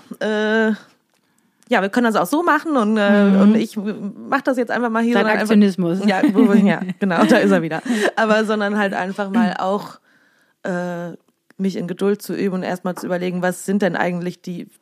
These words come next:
Speaker 1: Kompromisse, die ich bereit bin einzugehen und was,
Speaker 2: Ja, genau.
Speaker 1: was nicht immer so viel von mir auch einfordert irgendwie,
Speaker 2: Mhm.
Speaker 1: ne? Und vor allen Dingen, wenn man dann auch unterschiedlich ist irgendwie und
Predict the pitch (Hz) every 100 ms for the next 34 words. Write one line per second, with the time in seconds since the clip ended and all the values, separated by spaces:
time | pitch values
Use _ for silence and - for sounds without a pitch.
0 | - 180 175 175 165 165 - 170 - 170
1 | 180 - 160 - 165 - 160 - 170 175
2 | 175 175 175 175 185 180 175 190 185 196
3 | 185 180 190 - 196 190 - 180 180 196
4 | 196 - 175 180 - - _ _ _ 180
5 | 202 202 - 160 165 - - 151 190 190
6 | 185 170 165 175 185 180 - - - -
7 | _ _ _ _ _ - 185 185 - -
8 | 160 185 190 180 175 175 180 196 220 196
9 | 170 196 185 185 - 190 - 185 180 185
10 | 175 170